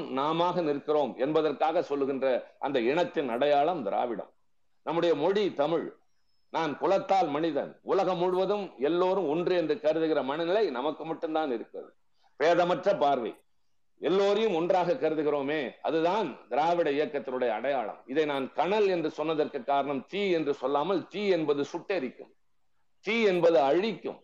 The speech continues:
தீ என்பது விளைவுகளை வேறு மாதிரியாக கொண்டு சேர்க்கும், நல்லது பொல்லாது எல்லாவற்றையும் சேர்த்து எதிர்க்கும். ஆனால் கனல் என்பது இருக்கிற இடத்தில் கனன்று கொண்டே இருக்கும், அந்த இடத்தில் எதுவும் நெருங்க முடியாது,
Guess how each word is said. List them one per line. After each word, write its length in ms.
தீ 180
என்பது 400
விளைவுகளை 560
வேறு 240
மாதிரியாக 540
கொண்டு 240
சேர்க்கும், 420
நல்லது 480
பொல்லாது 480
எல்லாவற்றையும் 580
சேர்த்து 300
எதிர்க்கும். 400
ஆனால் 380
கனல் 340
என்பது 360
இருக்கிற 360
இடத்தில் 380
கனன்று 320
கொண்டே 240
இருக்கும், 400
அந்த 220
இடத்தில் 420
எதுவும் 340
நெருங்க 300
முடியாது, 420